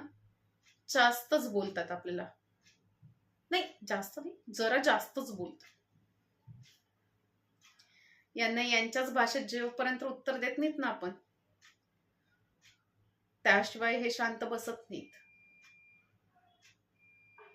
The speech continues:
तुम्ही काय केलं आमच्यासाठी?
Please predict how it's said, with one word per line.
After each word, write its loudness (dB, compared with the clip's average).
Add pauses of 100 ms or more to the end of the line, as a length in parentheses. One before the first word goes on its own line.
(1300)
तुम्ही 0
काय 8
केलं 0
आमच्यासाठी? -10